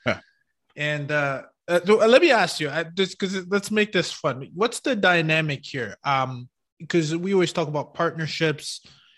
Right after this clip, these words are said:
Speaker 2: you know, and, and I'm gonna get into what Nick said. I don't wanna let that slip through the cracks, but while we're on this topic, you know, and talk about partnerships, you talk about who's good at what, and we, we're, we're joking around a little bit.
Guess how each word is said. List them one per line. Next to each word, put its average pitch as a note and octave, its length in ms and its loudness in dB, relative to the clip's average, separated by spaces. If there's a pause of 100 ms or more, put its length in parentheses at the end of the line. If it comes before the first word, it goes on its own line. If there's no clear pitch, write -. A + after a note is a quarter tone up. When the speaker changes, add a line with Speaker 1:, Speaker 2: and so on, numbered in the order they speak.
(140)
Speaker 2:
you D3 120 -2
know, C#3+ 200 0
and, D3 160 -4
and D3+ 180 -2
I'm F#3 80 2
gonna G3+ 180 4
get E3+ 140 2
into D#3+ 340 -4
what C#3+ 220 -6
Nick D3 180 -6
said. C3 160 -6
I C3+ 120 -2
don't C#3 120 -4
wanna C3+ 240 -8 (100)
let C3 200 -10
that B2+ 140 -10
slip C#3+ 260 -10
through B2+ 120 -8
the G#2+ 80 -16
cracks, C3+ 360 -4
but C3+ 140 -10
while F3 180 -2
we're E3 140 2
on D3+ 80 0
this - 160 -8
topic, C3 420 -8 (100)
you E3 100 -14
know, C#3+ 100 -8
and C#3 100 -10
talk D#3+ 140 -2
about C#3+ 260 -6
partnerships, C#3+ 580 -6
you C#3 60 -16
talk C#3+ 140 -6
about C3+ 160 -8
who's C3 180 -8
good C#3+ 160 -4
at A2+ 100 -10
what, C3+ 360 -4 (480)
and C#3 120 -12
we, C3+ 80 -8
we're, C#3 240 -6 (140)
we're D#3 140 0
joking E3+ 320 0
around C#3+ 260 0
a C#3 40 -4
little C3+ 160 -6
bit. C3 260 -6